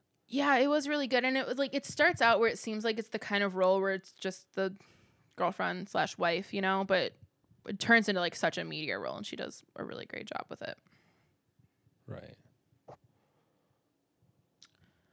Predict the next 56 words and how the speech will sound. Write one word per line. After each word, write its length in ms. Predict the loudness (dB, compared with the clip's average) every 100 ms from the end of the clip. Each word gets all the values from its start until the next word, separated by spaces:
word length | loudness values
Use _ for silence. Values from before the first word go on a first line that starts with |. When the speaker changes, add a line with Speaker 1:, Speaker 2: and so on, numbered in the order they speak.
| _ _ _ _ _ -8
Speaker 1:
Um, 320 | -6 -4 -6
those 160 | -8 -6
are 40 |
all 60 | -6
my 100 | -4
thoughts 360 | -4 -4 -6
at 80 | -8
the 80 | -2
Speaker 2:
Right. 100 | 0
Speaker 1:
moment. 420 | 0 -2 -4 2 4
Speaker 2:
Okay, 120 | 6
Speaker 1:
Do 20 |
you 60 | 8
Speaker 2:
I'm, 60 |
Speaker 1:
have 40 | 8
Speaker 2:
like, 140 | 8
really 220 | 10 10
upset 280 | 10 8 6
at 60 | 6
myself 420 | 4 4 4 4
because 220 | 0 -2
I'm 80 | -2
trying 340 | -2 4 8 10
to 40 |
remember 300 | 10 8 6
this, 240 | 4 4 4
like, 160 | 2
profound 640 | 2 0 2 -2 0 0 -2
thought 400 | -4 -2 -2 -2
I 100 | -2
had 360 | -2 2 2 2
the 80 | 0
other 120 | 0
night 320 | 0 0 0
while 160 | 0 0
lying 340 | 0 -2 -2 -2
in 100 | -4
bed 300 | -4 -4 -4
after 240 | -4 -2
we 80 | 0
watched 240 | 0 -2
this 160 | -4 -2
movie, 380 | -2 0 -2 -4
Speaker 1:
Mm-hmm. 280 | -6 -4 -6 -8 -2
Speaker 2:
and 100 | 0
I 40 |
can't 360 | 0 2 2 4
for 100 | 4
the 100 | 6
life 300 | 6 2 0
of 60 | -2
me 80 |
remember 360 | 0 0 -2 -4
this 140 | -6
profound 460 | -8 -12 -10 -10 -8
thought. 260 | -8 -10